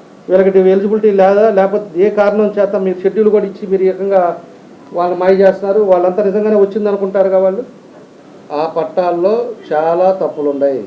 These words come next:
నువ్వు ఒక పట్టా ఏదో చూపించమంటున్నావు, చాలా చూపిస్తావు. నువ్వు రమ్మంటున్నావు కదా, సింగిల్గా వస్తానంటున్నావు కదా, నన్ను రమ్మంటే నేను వస్తాను, మీరు వస్తానా రండి,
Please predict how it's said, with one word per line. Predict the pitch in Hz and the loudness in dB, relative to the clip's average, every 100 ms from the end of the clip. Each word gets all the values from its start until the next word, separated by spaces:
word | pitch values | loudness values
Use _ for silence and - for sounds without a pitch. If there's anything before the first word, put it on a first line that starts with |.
| - - - - - - - - - - - - | -14 -20 -20 -20 -20 -20 -20 -20 -20 -20 -20 -8
నువ్వు | 147 156 | -2 0
ఒక | 156 175 | 0 -2
పట్టా | 175 165 190 185 | -4 0 4 4
ఏదో | 185 175 | 2 -2
చూపించమంటున్నావు, | 175 175 165 147 143 143 127 113 - - - - - - | -2 -4 -4 -4 -4 -4 -6 -8 -14 -20 -20 -20 -16 -6
చాలా | 143 156 165 170 | -4 -2 -2 -4
చూపిస్తావు. | 170 165 - 143 107 - - - - - - - - | -8 -8 -6 -6 -6 -14 -20 -20 -20 -20 -20 -16 -4
నువ్వు | 170 165 | 0 0
రమ్మంటున్నావు | 160 190 196 190 190 180 | 0 -2 -2 0 2 2
కదా, | 165 170 151 117 - - - - - | 2 0 0 -4 -8 -20 -20 -20 -12
సింగిల్గా | 175 185 196 190 175 | -6 -2 0 2 2
వస్తానంటున్నావు | 165 185 165 147 156 147 | 0 -4 -4 -6 -4 -2
కదా, | 143 143 123 95 - - - - - - - - - | -2 -2 -4 -8 -16 -20 -20 -20 -20 -20 -20 -20 -12
నన్ను | 156 175 | -6 -4
రమ్మంటే | 180 196 202 202 | -2 -2 -2 -2
నేను | 196 202 196 | 0 0 0
వస్తాను, | 180 190 165 - - - - - - - - - | 0 -2 -2 -6 -12 -20 -20 -20 -20 -20 -20 -6
మీరు | 175 190 | 0 2
వస్తానా | 196 208 208 214 202 | 0 0 0 0 0
రండి, | 185 180 | 0 -2